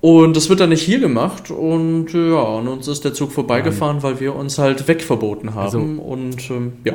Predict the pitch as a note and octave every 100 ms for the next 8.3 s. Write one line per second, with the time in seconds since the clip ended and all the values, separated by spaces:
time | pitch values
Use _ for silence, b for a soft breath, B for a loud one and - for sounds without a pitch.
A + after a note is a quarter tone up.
0 | - - A#2 B2+ B2+ A2 A2+ A#2+ A#2+ A2
1 | - C3 C3 A2+ - A2 - - D3 D3+
2 | G#2+ G2+ A2 A#2+ A#2+ A#2+ G2 G#2 A2+ A2
3 | G2 G#2+ D3+ C3+ C3+ B2 B2 - C3 -
4 | A#2 G#2 A2+ B2+ - B2+ - A#2+ - A2
5 | B2 C#3 A#2+ G2+ G#2 A2+ G#2+ - A2 G#2+
6 | F#2+ G2 - A2 A#2 A2 G#2+ B2+ A2 A2
7 | G#2+ - G#2+ G#2 A#2+ A#2 - G2 G2 G#2+
8 | F#2+ G2 G#2+